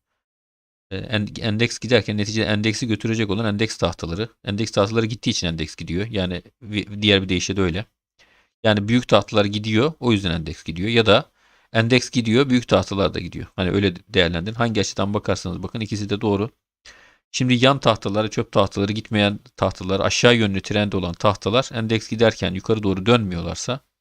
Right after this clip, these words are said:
trend oluşturmuyorlarsa onlar arkadaşlar zarar yazar yani. Veya hiçbir kar yazmaz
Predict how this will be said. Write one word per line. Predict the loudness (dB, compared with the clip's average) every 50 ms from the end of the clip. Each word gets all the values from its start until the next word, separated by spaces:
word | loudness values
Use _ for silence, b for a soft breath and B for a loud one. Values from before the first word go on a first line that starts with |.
| _ _
trend | 2 2 4 4 4 2
oluşturmuyorlarsa | 0 0 0 0 0 0 -2 0 0 0 0 0 0 -2 -4 -4 -4 -4 -6 -6 _ _ _ _ _ _ _ _ _ _ _ _ _ _ _ _ _ _ _ _ _ _ _ _ -2
onlar | -2 0 2 2 4
arkadaşlar | 4 2 2 0 -4 -4 -2 -2 0 0
zarar | 2 2 4 4 4 4
yazar | 2 0 -4 -8 -12 -14
yani. | -12 -12 -12 -14 -16 -18 -20 _ _ _ _ _ _ 2
Veya | 4 4 4 2
hiçbir | 0 -2 -4 -8 -8
kar | -4 -2 0 0 2
yazmaz | 2 2 2 0 -2 -6 -8 -8 -10 -14 -14